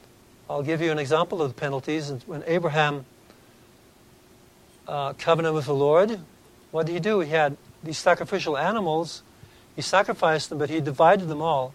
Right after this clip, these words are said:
in half and put some on one side and some on the other. And the, the Lord passed through the midst of them as a fire.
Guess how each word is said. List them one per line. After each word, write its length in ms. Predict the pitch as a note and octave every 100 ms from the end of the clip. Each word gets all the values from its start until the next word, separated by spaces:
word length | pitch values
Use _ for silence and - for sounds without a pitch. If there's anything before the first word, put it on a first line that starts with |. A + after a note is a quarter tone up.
| -
in 120 | C#3+
half 420 | D#3 G3 D#3+ - - _ - - - -
and 100 | C3
put 180 | - E3+ F3 - _ _
some 220 | - E3+ F3
on 120 | D#3+
one 140 | E3+
side 200 | F3 F3
and 80 | E3+
some 160 | F3 F3
on 80 |
the 100 | E3
other. 360 | F3 G#3 F3 F3 - - - _ - -
And 380 | D#3 D#3 D#3 - - -
the, 160 | F3+ - -
the 100 | D#3
Lord 300 | F3 F#3 -
passed 340 | F#3 F3 -
through 140 | G3
the 80 | G3
midst 260 | F#3 A#3 -
of 120 | D#3+
them 180 | D3+ D#3+
as 100 | D3
a 60 |
fire. 500 | D3+ F#3 G#3 E3 D3+